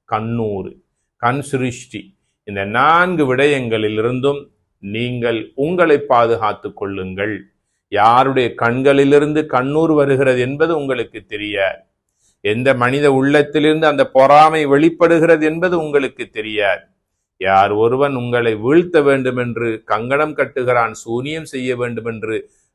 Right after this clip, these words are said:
அவன் திட்டமிடுகிறான் என்பது உங்களுக்கு தெரியாது. மட்டுமல்ல, வஸ்வாஸ் என்கின்ற சந்தேகம், அது எந்த நிலையிலும் அந்த சந்தேகம் வரலாம், எல்லோருக்கும் இருக்கக்கூடிய ஒரு சந்தேகம், அது ஒரு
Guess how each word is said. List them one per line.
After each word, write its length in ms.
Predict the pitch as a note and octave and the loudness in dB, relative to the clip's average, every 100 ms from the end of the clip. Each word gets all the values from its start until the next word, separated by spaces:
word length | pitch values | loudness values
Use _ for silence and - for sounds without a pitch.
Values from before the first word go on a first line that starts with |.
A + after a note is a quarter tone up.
| G2 | -6
அவன் 180 | G2+ F#2+ | -6 -2
திட்டமிடுகிறான் 800 | C#3 C#3 F#3 F3 E3+ D#3 D3 C3 | -4 2 4 4 4 4 2 0
என்பது 280 | B2+ C3 A#2+ | -2 -2 -2
உங்களுக்கு 400 | A2+ A2 G#2 G#2 | -2 -2 -4 -8
தெரியாது. 500 | - G2+ G2+ G2 E2+ - _ _ _ _ _ _ _ A2 | -10 -10 -4 -4 -4 -10 _ _ _ _ _ _ _ -8
மட்டுமல்ல, 560 | A2 - A2+ G#2 G2+ | -8 -4 -4 -2 -2
வஸ்வாஸ் 640 | G2 G#2 - G#2+ A#2 B2 - | -2 -4 -2 2 2 2 -2
என்கின்ற 360 | G#2+ G#2 G2 | -8 -8 -10
சந்தேகம், 800 | F#2+ B2 C3 C#3+ B2 G#2 F2 E2+ _ _ _ _ _ - | -6 -4 -2 0 0 0 -4 -10 _ _ _ _ _ -10
அது 160 | G2 G2+ | -6 -2
எந்த 320 | G#2+ C3 C#3 B2+ G#2+ - _ _ _ C3 | -2 -2 0 -2 -2 -12 _ _ _ -6
நிலையிலும் 480 | B2 C#3+ D#3 E3 | 0 2 4 2
அந்த 200 | E3 C#3 | 0 0
சந்தேகம் 600 | C3 B2 A#2 A#2+ A2+ G#2 | -2 -2 -2 -2 -2 -4
வரலாம், 380 | G2+ G2 G2 F#2+ | -2 -2 -2 -4
எல்லோருக்கும் 680 | G2 A2+ C#3+ D#3 D#3+ D#3+ D3+ | -4 -2 2 4 2 -2 -6
இருக்கக்கூடிய 680 | B2+ B2+ B2 - C3 C3 C#3 | -6 -6 -8 -8 -8 -6 -6
ஒரு 160 | A#2 A#2 | -6 -8
சந்தேகம், 640 | G#2+ G#2 G#2 G2+ F#2 F#2 _ _ _ _ | -10 -8 -6 -6 -8 -16 _ _ _ _
அது 180 | A2 G#2+ | -6 -4
ஒரு 180 | G#2+ | -4